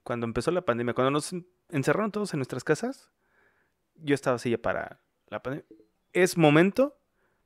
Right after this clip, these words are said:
de que no me puedan destrabar el, el trámite, güey.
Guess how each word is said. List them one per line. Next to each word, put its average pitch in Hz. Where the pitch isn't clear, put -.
de 147
que 139
no 131
me 123
puedan 113
destrabar 92
el, 90
el 117
trámite, -
güey. -